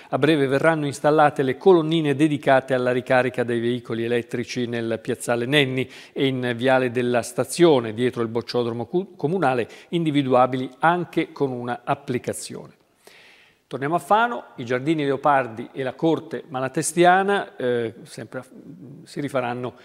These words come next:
il look. Il costo complessivo di questa, di questo intervento si avvicina intorno al milione ottocentomila euro.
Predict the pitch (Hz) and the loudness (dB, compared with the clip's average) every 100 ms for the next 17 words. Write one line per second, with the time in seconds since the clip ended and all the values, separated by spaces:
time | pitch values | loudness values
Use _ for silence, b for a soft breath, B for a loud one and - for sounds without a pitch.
0 | B - 135 135 127 123 - 139 160 143 | B -6 -2 2 2 2 -2 6 6 6
1 | - 143 139 120 107 185 185 - 135 135 | 4 4 4 2 -2 0 0 0 -2 -2
2 | 135 127 - 143 117 135 123 120 104 b | -4 -6 -2 -2 -2 -6 -8 -10 -12 b
3 | b 127 131 139 135 170 147 151 175 160 | b -6 -4 -4 -2 2 2 4 2 2
4 | 123 160 139 127 - 143 131 - B B | -6 -4 -4 -4 -4 -4 -4 -8 B B
5 | 131 117 160 147 131 123 135 139 151 185 | -14 -8 -4 -2 -4 -6 -6 -2 0 0
6 | 147 127 143 127 143 147 143 123 117 104 | -2 -4 -6 -4 -4 -4 -6 -8 -8 -12
7 | - - - | -14 -16 -20